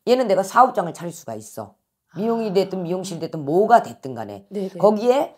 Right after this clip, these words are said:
Speaker 1: 미용을 배우면서 또 하나 뭔가 또 기술적인 걸 또 하나 배워야 돼. 자격증인 걸.
Speaker 2: 아.
Speaker 1: 그렇게 해서 언니가 가야 돼. 내가 움직여야 되고 사람을 상대해야 되는 사람이야.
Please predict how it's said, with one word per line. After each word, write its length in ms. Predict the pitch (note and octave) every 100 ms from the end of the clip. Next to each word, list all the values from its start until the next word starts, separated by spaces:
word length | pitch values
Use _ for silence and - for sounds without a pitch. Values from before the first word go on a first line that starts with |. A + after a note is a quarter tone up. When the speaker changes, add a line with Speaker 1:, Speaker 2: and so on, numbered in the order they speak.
| _
Speaker 1:
미용을 360 | D#3+ A#3+ C#4 C4
배우면서 460 | F3+ F#3 G3 F#3 F#3+
또 180 | B3 C#4
하나 380 | G#3+ C3+ G#2 _ _ _ _ _ _ _ _ _ _ _ _ _ _ D3
뭔가 240 | G#3+ C4
또 100 | B3
기술적인 480 | - G3 G3+ F#3 D3+
걸 120 | C#3+
또 80 | C#3
하나 180 | D3+ B2+
배워야 300 | C3 C3 A2
돼. 100 | G#2
자격증인 580 | C3+ C3+ B2 A#2 G#2+ F#2
걸. 200 | G2 -
Speaker 2:
아. 240 | G3 E3+ -
Speaker 1:
그렇게 200 | A#3 C4
해서 160 | A#3 F#3
언니가 300 | F3+ E3+ -
가야 300 | - A#2+ A2+
돼. 200 | G2 - - _ _ _ _
내가 240 | G3+ A3+ G3+
움직여야 400 | B3 B3 C#4+ A#3+
되고 160 | G3
사람을 420 | F3+ - F3 A3 F#3
상대해야 440 | E3+ D3 B2 A2
되는 220 | G#2+ G#2+
사람이야. 480 | G#2+ G#2+ F#2+ G2+